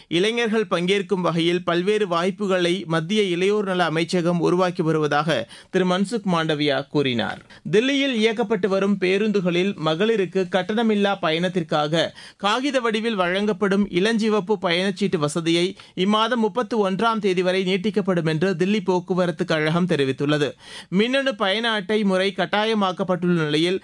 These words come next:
அதனை பெறும் வகையில் இந்த கால நீட்டிப்பு செய்யப்பட்டுள்ளதாக எமது செய்தியாளர் தெரிவிக்கிறார்.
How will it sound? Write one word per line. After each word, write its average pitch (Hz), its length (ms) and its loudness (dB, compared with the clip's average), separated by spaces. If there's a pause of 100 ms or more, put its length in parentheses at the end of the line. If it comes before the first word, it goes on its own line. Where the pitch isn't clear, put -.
(140)
அதனை 226 360 0
பெறும் 214 300 0
வகையில் 214 400 0
இந்த 180 220 -2
கால 175 320 -2
நீட்டிப்பு 190 440 -2
செய்யப்பட்டுள்ளதாக 160 800 0
எமது 156 260 2
செய்தியாளர் 170 680 0
தெரிவிக்கிறார். 135 640 0